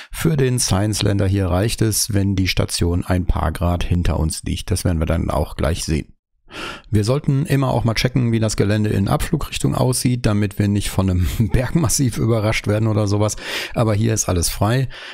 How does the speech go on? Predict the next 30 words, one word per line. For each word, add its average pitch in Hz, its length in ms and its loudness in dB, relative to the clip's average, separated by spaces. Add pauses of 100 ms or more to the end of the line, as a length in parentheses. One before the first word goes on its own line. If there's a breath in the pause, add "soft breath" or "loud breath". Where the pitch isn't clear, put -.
(120 loud breath)
Nochmal 110 280 2
kurz - 260 -2
durchatmen 117 640 0
und 95 160 0
dann 98 180 2
starte 92 320 0
ich 85 60 0
das - 160 0
Triebwerk. 107 600 -2 (240 loud breath)
Erstmal 117 340 2
mit 87 160 0
wenig 139 260 2
Schub, 127 340 0
damit 101 220 2
ich 95 100 -2
die - 80 -6
Kapsel - 340 0
ausrichten 87 560 0
kann. - 260 -4 (400 loud breath)
Ich 98 100 0
will 120 120 2
möglichst 135 400 0
genau 110 260 2
Richtung 104 280 0
Osten 139 360 0
fliegen, 151 380 0
also 104 180 0
Richtung 98 340 0
neunzig 90 380 0
Grad. 135 400 0